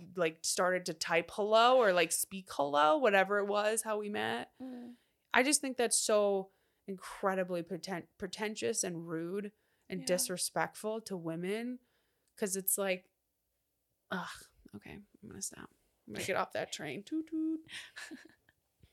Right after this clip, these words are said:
Speaker 2: <laughs> Um, what was I gonna say? <laughs> Get off that train. Um,
Speaker 1: <laughs>
Speaker 2: you
Speaker 1: That
Speaker 2: know
Speaker 1: train was barreling nowhere. We needed to get
Speaker 2: <laughs>
Speaker 1: off <laughs> 'cause we were gonna derail this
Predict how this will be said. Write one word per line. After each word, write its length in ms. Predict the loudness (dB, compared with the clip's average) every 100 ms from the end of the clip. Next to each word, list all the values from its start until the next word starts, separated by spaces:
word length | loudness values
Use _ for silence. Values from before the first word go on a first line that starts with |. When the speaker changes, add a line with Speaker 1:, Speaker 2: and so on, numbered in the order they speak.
| _ _
Speaker 2:
<laughs> 60 | 0 0 -2 -6 -10 _ -2
Um, 580 | -2 -2 -4 -10 -14 -20 _ _ _ -20 -20 _ _ _ _ _ _ _ _
what 180 | -6 -2
was 120 | -2 -6
I 60 |
gonna 220 | -14 -14 -14
say? 380 | -14 -14 -16 -8
<laughs> 160 | -6 -2
Get 260 | -2 -2 -6
off 120 | -16 -18
that 120 | -18 -18
train. 260 | -18 -14 -8 -4 -2 0
Um, 560 | 4 4 2 -2 -6 0
Speaker 1:
<laughs> 460 | 0 0 -4 -10 2
Speaker 2:
you 60 |
Speaker 1:
That 120 | 4 8
Speaker 2:
know 60 |
Speaker 1:
train 180 | 8 8
was 140 | 6
barreling 600 | 6 8 10 10 8 4 6
nowhere. 560 | 6 6 4 2 8 8 10
We 140 | 10
needed 280 | 10 6 6
to 80 | 2
get 260 | 4 4 4
Speaker 2:
<laughs> 0 |
Speaker 1:
off 360 | 2 2 0 -4 -2 -4 -4 -6
<laughs> 420 | -8 -10 -16 _ -6
'cause 160 | -4
we 120 | -2 0
were 80 |
gonna 180 | 0 -2
derail 560 | -6 -6 0 4 4 4
this 180 | 0